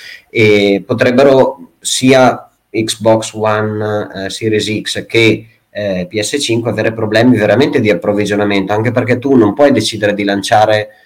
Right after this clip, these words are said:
con una quantità misera, a meno che fai un numero all'iPhone e dici: "Guardate tutti in fila, non ce ne sono più, chissà quanti ne abbiamo venduti".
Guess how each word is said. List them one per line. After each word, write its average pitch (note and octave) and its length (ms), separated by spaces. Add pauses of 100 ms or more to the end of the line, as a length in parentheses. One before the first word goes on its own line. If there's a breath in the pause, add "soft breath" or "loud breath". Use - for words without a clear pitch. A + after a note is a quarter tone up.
(260 soft breath)
con G#2 120
una G#2 180
quantità G#2 760
misera, F#2+ 640
a F#2+ 60
meno C#3 200
che A2 220
fai G2+ 200
un G2+ 120
numero F#2+ 500
all'iPhone F2+ 1000
e - 20
dici: F#2+ 260
"Guardate G2+ 400
tutti F#2+ 260
in A2 100
fila, G2+ 260
non F#2 140
ce G2 120
ne F#2+ 80
sono G#2 220
più, G2 240
chissà G2+ 280
quanti G2 280
ne F2+ 80
abbiamo F#2 320
venduti". F2+ 600